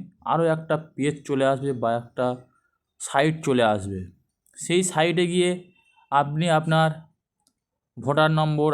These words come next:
আধার নম্বর এবং যা কিছু দিয়ে একটা আপনার ডকুমেন্টস দিয়ে আপনি চেক করতে পারবেন। দেখুন, অনেকটা পেজ চলে এলো। এর মধ্যে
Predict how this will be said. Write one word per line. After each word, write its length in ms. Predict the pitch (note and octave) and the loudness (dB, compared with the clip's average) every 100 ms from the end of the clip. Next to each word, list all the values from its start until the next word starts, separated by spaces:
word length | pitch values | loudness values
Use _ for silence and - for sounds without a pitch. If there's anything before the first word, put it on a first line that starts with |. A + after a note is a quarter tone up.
| A2+ | 2
আধার 220 | C3 D#3 D3+ | 0 0 0
নম্বর 340 | D3 D3 D3+ D3 C#3 | 0 0 0 0 0
এবং 160 | C3 C#3 C#3 | 0 0 0
যা 120 | C3 C3+ | 0 0
কিছু 240 | D#3 C#3+ C3 | -2 -6 -2
দিয়ে 140 | C3+ C3+ | 0 0
একটা 280 | C3+ D#3 F3 - - _ _ _ _ _ _ _ - | -2 -2 -2 -4 -18 _ _ _ _ _ _ _ -4
আপনার 160 | G3 D#3+ | 0 2
ডকুমেন্টস 440 | D3 D#3+ E3+ E3 | 2 0 0 0
দিয়ে 180 | D3+ F3 - - _ _ _ _ - | 2 2 0 -6 _ _ _ _ -8
আপনি 180 | C#3+ D#3 | -6 -4
চেক 120 | C3+ C3+ | -4 -4
করতে 180 | C3 B2+ | -4 -2
পারবেন। 300 | A2 G#2 G#2 C3+ | -2 -2 -2 -2
দেখুন, 200 | D#3 D#3+ | 0 0
অনেকটা 320 | C#3+ D3+ D#3+ C3 - - _ _ _ _ _ _ _ _ _ _ _ D3+ | -2 -2 -4 -6 -12 -20 _ _ _ _ _ _ _ _ _ _ _ -4
পেজ 140 | D3+ D#3 | -2 0
চলে 180 | D3 D3 | 0 2
এলো। 120 | C#3+ | 2
এর 160 | B2 D#3+ | 0 0
মধ্যে 360 | E3+ E3 D#3+ | 0 0 0